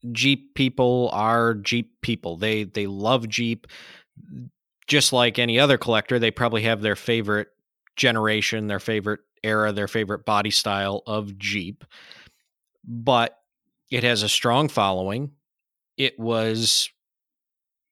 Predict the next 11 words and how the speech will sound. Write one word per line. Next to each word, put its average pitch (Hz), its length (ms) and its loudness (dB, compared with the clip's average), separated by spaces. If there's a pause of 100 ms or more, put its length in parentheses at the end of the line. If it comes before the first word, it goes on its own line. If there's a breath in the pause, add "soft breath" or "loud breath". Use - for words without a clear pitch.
(460)
built 147 340 2
initially 131 680 2
as, 107 600 2 (360)
obviously, 107 440 -2
the 101 120 -6
general 104 320 -2
purpose 98 380 -2
vehicle 98 420 -6
for 90 480 -8 (500)
the 98 400 -2
military 101 680 -4